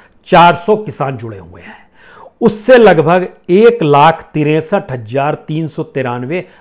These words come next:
व्यापारी यानी ट्रेडर जुड़े हुए हैं, उससे लगभग जो कमीशन के एजेंट हैं नब्बे हजार से ज़्यादा कमीशन एजेंट जुड़े हुए हैं। जो किसान उत्पादक संगठन है उसकी संख्या भी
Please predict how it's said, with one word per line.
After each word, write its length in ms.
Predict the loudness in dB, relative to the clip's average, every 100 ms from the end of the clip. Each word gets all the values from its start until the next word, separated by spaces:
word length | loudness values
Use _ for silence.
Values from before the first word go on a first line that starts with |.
| -8
व्यापारी 600 | -2 -2 0 0 0 -4
यानी 160 | -6 -10
ट्रेडर 400 | -4 0 2 2
जुड़े 220 | -2 -6
हुए 200 | -12 -20
हैं, 120 | -20 -20 _ -20 -2
उससे 360 | 0 0 2 4
लगभग 400 | 6 4 2 0
जो 100 | 0
कमीशन 560 | -2 0 0 0 -2 -4
के 120 | 2
एजेंट 400 | 2 4 2 2
हैं 220 | -2 -8 -12 _ -6
नब्बे 400 | -4 -2 0 2
हजार 520 | 2 -4 -2 -2 -2
से 160 | -4 -8
ज़्यादा 320 | -6 -4 -6 -6 _ -8
कमीशन 420 | -6 -6 -8 -6
एजेंट 340 | -4 0 0 0
जुड़े 180 | -4
हुए 200 | -6 -12
हैं। 180 | -20 -20 _ -20 -20 -6
जो 140 | -2
किसान 600 | -2 -2 -4 2 4 4 2
उत्पादक 680 | -2 -2 2 2 4 0
संगठन 600 | -2 -6 -2 0 0 0 0
है 200 | -6 -12 _ -6
उसकी 340 | -6 -6 -6
संख्या 460 | -4 -4 -6 -4 -4
भी 200 | -4 -10